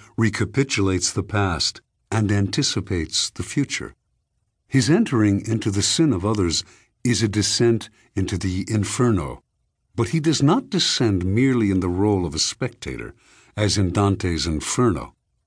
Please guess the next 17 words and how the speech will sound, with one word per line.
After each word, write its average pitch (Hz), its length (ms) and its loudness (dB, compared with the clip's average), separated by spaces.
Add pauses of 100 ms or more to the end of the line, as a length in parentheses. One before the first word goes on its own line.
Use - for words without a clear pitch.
(200)
Rather, 180 360 4
he 175 120 4
goes 131 260 2
down 127 440 0
in 147 160 2
the 120 100 0
role 104 480 2
of 90 140 -2
one 104 340 2 (280)
who, 123 200 0
suffering 160 640 0
with 107 260 -2
others, 98 480 -2 (440)
is 117 140 0
a 120 60 2
transforming 117 960 0
suffering 87 560 -2